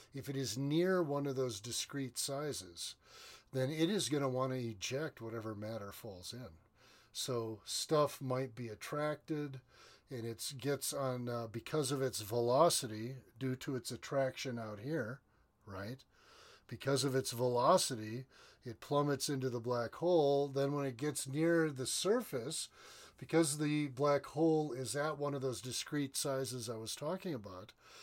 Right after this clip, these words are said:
then, uh, gravity right at that surface, as it gets a little bit larger, suddenly becomes repulsive.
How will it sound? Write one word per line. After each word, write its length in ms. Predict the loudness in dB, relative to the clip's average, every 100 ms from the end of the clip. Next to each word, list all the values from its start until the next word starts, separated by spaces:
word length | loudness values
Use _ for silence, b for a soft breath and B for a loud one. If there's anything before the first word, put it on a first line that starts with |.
| B B B
then, 480 | 4 6 6 2 -4 -10 -12 -6
uh, 260 | -6 -6
gravity 760 | -4 2 6 6 6 -2 -4 -6 B B B
right 440 | -8 6 10 12 10
at 320 | 6 6 4
that 280 | 2 2 2
surface, 680 | 2 4 4 2 -4 -2 -2
as 160 | -2
it 120 | -4 -4
gets 260 | -4 -2
a 60 | -4
little 240 | -2 -2
bit 180 | -2 -4
larger, 580 | -2 2 2 2 -4 -4
suddenly 380 | -2 -2 -2 -4
becomes 400 | -6 -8 -10 -10
repulsive. 680 | -10 -6 -6 -6 -10 -14